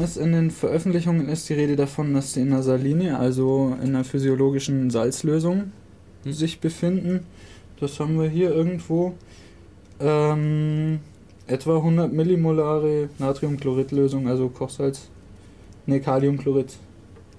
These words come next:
Speaker 1: In Natriumchlorid leben die und in den Zellen ist Kaliumchlorid.
Speaker 2: Hm.
Speaker 1: Und so wird auch der, der elektronische Reiz erzeugt,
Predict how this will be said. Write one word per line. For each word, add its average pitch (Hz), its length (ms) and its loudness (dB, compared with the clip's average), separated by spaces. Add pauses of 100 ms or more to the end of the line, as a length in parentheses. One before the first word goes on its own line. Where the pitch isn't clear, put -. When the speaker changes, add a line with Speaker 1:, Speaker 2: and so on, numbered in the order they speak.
(1500)
Speaker 1:
In 196 340 2
Natriumchlorid 165 1200 2
leben 165 320 2
die 160 180 2
und 143 240 -2
in 156 120 2
den 151 160 0
Zellen 135 240 2
ist 127 140 -4
Kaliumchlorid. 123 680 0 (680)
Speaker 2:
Hm. 131 80 -4
Speaker 1:
Und 143 180 2
so 143 240 2
wird 160 180 0
auch 143 300 0
der, 135 460 2
der 131 420 0
elektronische 135 600 0
Reiz 127 240 2
erzeugt, 120 540 -2